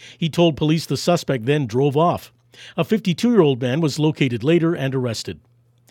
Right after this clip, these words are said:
No injuries or public safety concerns after a C P train carrying intermodal containers derailed at Alexander, just west of Brandon, yesterday morning. A C P spokesperson says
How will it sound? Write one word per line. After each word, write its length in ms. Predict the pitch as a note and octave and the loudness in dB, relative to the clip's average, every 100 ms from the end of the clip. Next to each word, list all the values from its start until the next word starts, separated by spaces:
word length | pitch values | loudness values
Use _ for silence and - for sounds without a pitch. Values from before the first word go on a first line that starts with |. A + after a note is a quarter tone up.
| - - - | -20 -20 -8
No 240 | - F#3 E3+ | 2 4 4
injuries 460 | F3 E3 B3+ A#3 | 2 2 0 2
or 100 | D#3+ | 0
public 320 | D3+ E3+ D3+ C#3 | 0 0 0 -2
safety 380 | - D3 - | 0 0 -2
concerns 520 | D3 C3+ - C#3+ G#3 F3+ | -4 -4 -2 0 0 2
after 320 | F3 D#3+ D#3+ | 0 0 0
a 80 | C#3+ | 0
C 220 | - A#3+ | 0 -4
P 220 | A3+ F#3 | 0 -2
train 440 | - F#3+ D#3+ C#3 D3 | 0 0 2 0 -2
carrying 500 | - D#3+ D3+ D3 E3 | 0 2 2 2 0
intermodal 640 | A3 G3 F3+ D3+ E3+ D#3 | 0 2 2 4 4 2
containers 640 | - C3 - E3+ C#3 C3 | 0 -2 0 0 0 -4
derailed 500 | G#2+ B2 C#3+ F#3 D3+ | -4 -2 4 4 4
at 240 | F3 D3+ E3 | 2 0 -2
Alexander, 720 | D3+ B2+ C3+ A#2+ F#3 F3+ G#2+ | -4 -4 -4 0 2 2 -2
just 260 | F2+ B2+ - | -4 -4 -2
west 240 | C3 - | -4 -4
of 120 | A2+ | -6
Brandon, 340 | C3 E3 C3 C3 | -2 0 0 -2
yesterday 420 | B2 B2 C#3+ C3 | -2 -2 -2 0
morning. 380 | C3+ D#3 B2+ D#2+ _ _ - - - | 2 0 -2 -8 _ _ -20 -12 -4
A 40 | |
C 220 | E3 - A3 | -2 0 0
P 140 | F#3 | -2
spokesperson 680 | E3 F#3+ G3 - E3 - C#3 | -2 0 0 0 -4 -2 -2
says 300 | E3 G3 | 2 2